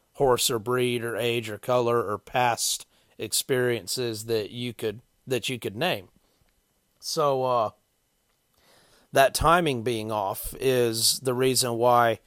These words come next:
it seems like he's stubborn, but you always have to remember they don't do anything right and they don't do anything wrong. They simply do more of what feels good and less of what feels not as good. That's why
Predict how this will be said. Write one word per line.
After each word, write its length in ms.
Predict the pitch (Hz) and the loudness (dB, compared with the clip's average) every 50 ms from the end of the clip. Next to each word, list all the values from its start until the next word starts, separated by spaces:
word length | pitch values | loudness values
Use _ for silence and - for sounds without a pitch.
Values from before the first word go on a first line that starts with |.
| _ _ _ _ _ _ | _ _ _ _ _ _
it 80 | - 135 | 0 2
seems 320 | - - 151 135 127 113 | 4 4 4 2 0 0
like 180 | 123 117 113 - | 0 0 0 -2
he's 140 | 127 120 - | -2 -2 0
stubborn, 540 | - - 135 120 113 95 107 117 113 107 104 | 0 0 2 0 0 0 -2 -4 -4 -2 -2
but 200 | 131 127 117 - | -2 -2 -2 -2
you 220 | 123 127 123 104 | -4 -4 -2 2
always 400 | 127 151 160 180 185 180 - - | 4 6 6 6 6 4 4 4
have 160 | 175 165 143 | 2 2 2
to 100 | - 147 135 | 2 -2 -2
remember 360 | 135 135 127 120 117 117 110 | 0 0 -2 0 0 0 0
they 140 | 113 120 117 | 0 0 0
don't 280 | 120 139 151 160 131 | 2 2 0 0 0
do 140 | 143 147 147 | -2 -2 0
anything 420 | 143 139 123 - - 147 131 120 | 0 -2 -4 -2 -2 -2 -2 -2
right 380 | 117 123 131 143 151 147 147 147 | 0 4 4 6 6 4 2 0
and 120 | 143 123 | -2 -2
they 100 | 113 113 | -2 -4
don't 220 | 113 123 123 107 104 | -4 -4 -6 -6 -6
do 140 | 117 117 117 | -6 -6 -6
anything 460 | 120 113 104 - - 131 110 104 101 | -6 -8 -8 -6 -6 -6 -4 -4 -4
wrong. 400 | 107 120 135 151 170 185 175 - _ - - _ _ | 0 2 2 4 2 2 0 -4 _ -20 -20 _ _
They 140 | - 131 127 | 0 0 4
simply 580 | 120 - - 156 160 151 - 160 156 151 143 131 | 4 4 4 4 2 0 0 0 0 0 0 0
do 360 | 117 135 147 147 147 139 135 | 0 0 0 0 0 0 0
more 400 | 127 127 135 143 156 160 165 156 | 0 2 6 8 8 8 8 6
of 260 | 135 147 135 117 107 | 4 2 2 2 2
what 180 | 135 143 135 - | 0 0 0 0
feels 360 | - - 143 135 120 110 - | -2 -4 -2 -2 -2 -2 -4
good 400 | - 139 135 151 170 190 180 - _ _ _ _ - | -2 0 2 2 2 2 0 -4 _ _ _ _ -8
and 260 | 143 143 131 110 107 | -4 -2 -2 -2 0
less 320 | 117 127 135 135 123 - - | 0 0 2 2 2 2 2
of 160 | 131 113 110 | 0 0 0
what 220 | 123 135 139 - | 2 2 2 0
feels 400 | - - 139 135 127 123 120 104 | 0 -4 -2 0 0 0 -2 -2
not 260 | 123 127 123 123 120 120 | -2 -2 0 0 0 0
as 160 | 113 104 - | -2 -4 -6
good. 360 | 139 156 139 101 87 95 110 | -4 -4 -4 -4 -6 -6 -2
That's 280 | 123 127 131 - - - | -2 -2 0 -2 -4 -2
why 360 | 127 123 123 123 120 117 | 0 2 2 2 2 0